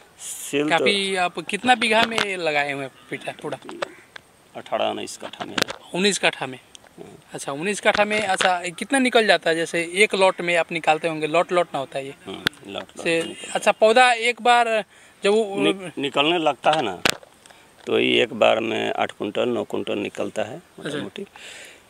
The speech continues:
Speaker 1: मेरा तो अब क्या कहे कि बिगड़ गया है, थोड़ा उतना successful
Speaker 2: सर,
Speaker 1: नहीं हुआ है।
Speaker 2: नहीं हुआ।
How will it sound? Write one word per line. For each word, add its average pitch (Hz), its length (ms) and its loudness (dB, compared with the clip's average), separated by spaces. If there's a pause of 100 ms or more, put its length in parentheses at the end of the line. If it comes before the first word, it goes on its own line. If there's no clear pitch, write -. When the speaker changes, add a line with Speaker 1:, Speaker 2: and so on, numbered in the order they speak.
(680)
Speaker 1:
मेरा 101 280 0
तो 107 140 -8 (520)
अब 107 100 -4 (560)
क्या 107 160 -10
कहे 110 300 -10
कि 110 260 -4
बिगड़ 113 360 2
गया 117 240 4
है, 120 240 -12 (460)
थोड़ा 120 140 6
उतना 120 480 4
successful - 640 0
Speaker 2:
सर, 131 140 6
Speaker 1:
नहीं 135 100 6
हुआ 143 240 6
है। 113 180 -2
Speaker 2:
नहीं 147 120 -16
हुआ। 139 160 -16